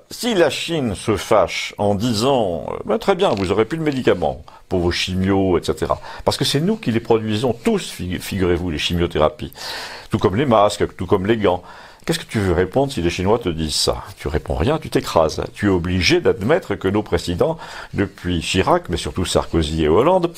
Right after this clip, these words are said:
nous ont livrés pieds et poings liés à la Chine en souriant comme des crétins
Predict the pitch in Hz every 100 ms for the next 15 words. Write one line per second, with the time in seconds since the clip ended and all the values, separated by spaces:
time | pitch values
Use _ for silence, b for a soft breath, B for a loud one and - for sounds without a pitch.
0 | B B B B 127 151 135 139 113 98
1 | 78 147 143 151 170 113 82 104 87 82
2 | 85 123 107 - 104 95 87 - 185 180
3 | 156 - 117 - 104 107 101 90 80 78
4 | - 82 147 170